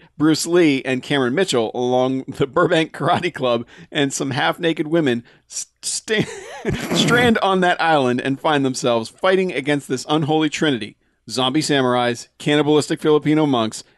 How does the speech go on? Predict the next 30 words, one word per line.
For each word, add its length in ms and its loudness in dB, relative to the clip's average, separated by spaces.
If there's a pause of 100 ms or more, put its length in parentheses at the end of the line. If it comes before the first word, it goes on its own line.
and 160 0
Hitler. 420 -4 (480)
Along 240 2
the 80 2
way, 360 2
witness 360 -6
bar 240 -4
fights, 480 -6
stunts, 540 -2 (180)
nudity, 480 2 (140)
more 180 2
fist 240 2
fights, 420 0
martial 300 2
arts, 260 0 (120)
sword 280 2
fights, 280 0 (180)
Cameron 220 0
Mitchell 240 2
missing 340 0
pretty 220 0
much 160 0
every 200 0
shot 200 0
he 80 -4
takes, 400 0 (420)
a 80 -2
weird-ass 440 2
boat 220 2
party, 320 2